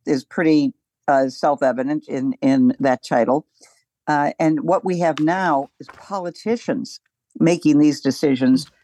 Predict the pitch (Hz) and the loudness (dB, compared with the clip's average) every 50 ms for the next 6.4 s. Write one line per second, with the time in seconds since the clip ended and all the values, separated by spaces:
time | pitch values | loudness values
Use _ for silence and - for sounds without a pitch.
0 | _ _ _ _ _ _ - 156 160 160 156 156 151 151 143 - - 165 165 175 | _ _ _ _ _ _ -2 0 2 2 2 2 2 0 -2 -2 -2 -2 0 2
1 | 175 180 170 180 165 165 160 156 147 151 151 - 165 156 151 156 156 147 147 143 | 0 0 0 0 2 2 2 0 0 -4 -6 -2 -4 -4 0 0 0 0 2 0
2 | 135 135 - _ _ _ _ _ _ _ _ - 156 151 147 143 139 123 117 147 | 0 -4 -10 _ _ _ _ _ _ _ _ -2 0 2 2 0 -2 -4 -6 -6
3 | 147 143 139 139 131 - - 190 196 - - 190 185 180 170 - - _ _ _ | -6 -4 -4 -6 -8 -8 -8 -8 -8 -8 -6 -2 0 0 0 0 -4 _ _ _
4 | 147 151 156 160 156 156 165 160 147 - _ - - 156 151 170 190 165 170 - | 0 2 2 2 2 2 2 0 -2 -2 _ -10 -4 -2 0 0 0 -2 -4 -2
5 | - 135 131 131 135 131 _ _ _ _ _ _ _ _ _ _ - 156 135 190 | 0 0 0 0 -2 -6 _ _ _ _ _ _ _ _ _ _ -14 -4 -2 0
6 | 196 185 160 123 107 95 92 78 | 2 2 2 2 0 -2 -4 -6